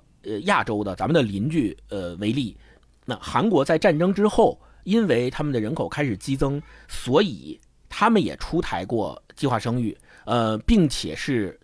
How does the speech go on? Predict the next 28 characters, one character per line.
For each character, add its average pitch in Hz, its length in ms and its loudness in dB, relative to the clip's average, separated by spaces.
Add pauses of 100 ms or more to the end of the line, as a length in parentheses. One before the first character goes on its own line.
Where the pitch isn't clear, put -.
(100)
举 113 180 -4
国 104 220 2
上 180 180 2
下 139 220 2
一 202 160 -4
起 - 220 -8
实 - 220 -4
行 92 220 -6
的。 92 160 -8 (160)
而 123 280 4
且 76 440 -6 (200)
那 196 140 6
个 127 100 2
时 - 160 -6
候 110 220 -4
他 151 200 -2
们 147 120 0
的 110 140 0
计 - 200 -2
划 127 120 2
生 151 200 0
育 131 60 0
政 139 200 0
策， 110 320 -6 (220)
他 202 160 2
们 208 100 4
为 214 120 6
了 117 240 2